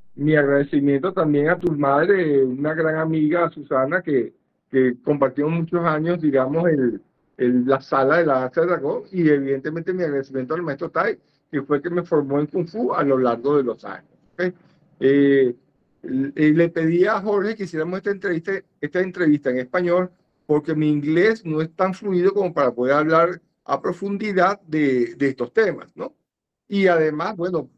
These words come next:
pienso que hay un segmento muy importante de gente de habla española que merece conocer, digamos, en su idioma natal,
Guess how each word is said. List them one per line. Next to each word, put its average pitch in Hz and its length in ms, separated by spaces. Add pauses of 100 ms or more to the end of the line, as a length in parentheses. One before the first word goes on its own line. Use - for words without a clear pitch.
pienso 160 320
que 190 80
hay 175 80
un 190 100
segmento 190 560
muy 196 260
importante 156 680
de 151 140
gente 143 280
de 147 120
habla 147 160
española 175 680 (580)
que 208 380 (160)
merece 165 560
conocer, 170 560
digamos, 151 400
en 131 60
su 131 140
idioma 127 260
natal, 190 480